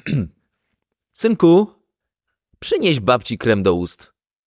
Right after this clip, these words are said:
„Tato, ale który?” „Ten z napisem kropelka”.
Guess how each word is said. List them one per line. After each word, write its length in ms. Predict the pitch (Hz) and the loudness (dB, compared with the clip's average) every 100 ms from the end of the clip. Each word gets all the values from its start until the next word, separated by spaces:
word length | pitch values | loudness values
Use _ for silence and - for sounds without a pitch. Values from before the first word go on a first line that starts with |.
| _ _ _ _ _ _ _ _ | _ _ _ _ _ _ _ _
„Tato, 300 | 262 - 247 | -6 -2 0
ale 140 | 190 | 0
który?” 680 | 185 - - 415 202 120 113 - _ _ _ _ _ _ _ _ - | -2 -6 2 4 4 4 2 -6 _ _ _ _ _ _ _ _ -10
„Ten 180 | 214 | -6
z 80 | 151 | -2
napisem 360 | 160 143 151 147 | -2 -2 -4 -2
kropelka”. 640 | 160 160 147 - 113 | -2 0 -2 2 2